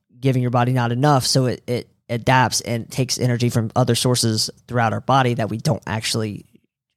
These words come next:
really need to do on a daily basis. So this is learning how to cook, learning how to have things. And one thing that really helps me is, is an air fryer. Uh, I know that's a big hype right now, but air fryers are really easy. They, you can make,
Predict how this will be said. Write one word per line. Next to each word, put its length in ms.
really 260
need 200
to 60
do 340
on 200
a 60
daily 300
basis. 360
So 220
this 160
is 180
learning 360
how 80
to 60
cook, 300
learning 280
how 200
to 280
have 360
things. 380
And 220
one 180
thing 160
that 120
really 140
helps 240
me 200
is, 140
is 280
an 40
air 140
fryer. 420
Uh, 60
I 440
know 180
that's 320
a 80
big 160
hype 340
right 160
now, 200
but 180
air 120
fryers 280
are 60
really 240
easy. 420
They, 260
you 200
can 140
make, 240